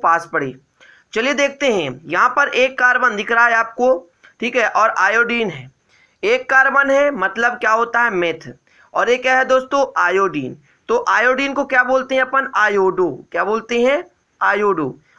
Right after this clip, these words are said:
और एक कार्बन दोस्तों, तो आयोडो क्या बोलते हैं, मेथेन। तो ये हो गया इसका आईपीएसी नामकरण आयोडोमेथेन। या दोस्तों, एक कार्बन है, तो इसको क्या बोल सकते हैं अपन, मेथिल,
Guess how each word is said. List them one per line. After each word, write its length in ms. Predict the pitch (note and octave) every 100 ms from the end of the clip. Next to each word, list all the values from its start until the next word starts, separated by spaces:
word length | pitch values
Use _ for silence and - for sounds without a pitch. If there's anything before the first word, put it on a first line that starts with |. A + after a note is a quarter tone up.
| _
और 160 | G3 G#3
एक 200 | C4 C4+
कार्बन 360 | B3+ C4 C4 B3+
दोस्तों, 380 | B3+ B3+ C4+ C4+
तो 180 | C4+ -
आयोडो 520 | F#3+ G3+ G3+ A3 A#3+ B3+ - _ -
क्या 120 | G3
बोलते 300 | G3+ G#3 G#3+
हैं, 60 | A3
मेथेन। 480 | G3+ F3 F3 D#3 D3
तो 100 | - F#3+
ये 80 |
हो 160 | A3+ A3+
गया 120 | A3+
इसका 260 | A3 A3 G#3
आईपीएसी 380 | G3+ F#3+ G3+ G#3
नामकरण 320 | F#3+ F#3+ A3 -
आयोडोमेथेन। 1040 | F3 E3 D#3+ F3+ B3 F#3+ C3 D3 C3+ C3+ C3 _ _ _ _ _
या 220 | E3 A3 C4
दोस्तों, 540 | C#4+ C#4+ D4 C#4+ D4 - _ _ _ _ -
एक 340 | A3 C4 C4
कार्बन 420 | A#3+ A#3+ A#3+ A#3+
है, 140 | A#3+ B3
तो 80 | -
इसको 180 | G3+ G#3+
क्या 200 | - A3+
बोल 160 | A3+ A#3
सकते 320 | A3+ A3 A3+
हैं 80 | A3+
अपन, 380 | A3+ A3+ A#3 C4 - _ _
मेथिल, 600 | D#3+ F3+ F3+ A3+ A#3 C#3+